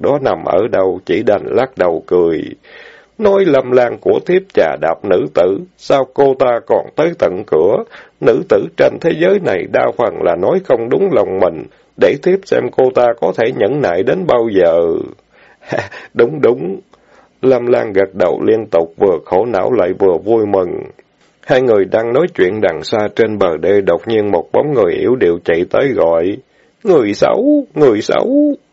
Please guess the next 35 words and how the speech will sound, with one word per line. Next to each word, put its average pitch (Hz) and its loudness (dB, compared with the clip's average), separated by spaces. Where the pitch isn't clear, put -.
Cách 147 0
xưng 107 -2
hô 107 0
thật - -6
đặc 85 -4
biệt, 85 0
Lâm 107 0
Vãn 98 -2
Vinh 101 0
giật 85 -2
mình, 90 -2
vội 90 2
vã 87 0
chạy 80 0
lên 98 0
đón. 98 2
"Y 117 0
từ 110 4
từ 95 4
thôi 117 0
nào, 90 -2
nhị 90 0
tiểu 90 0
thư - 2
của 143 0
ta, 107 -2
nàng 95 -4
muốn 156 0
dọa 85 2
chết - -2
ta 117 -2
à?" - -6
Hắn - -4
ôm 104 0
Ngọc 82 0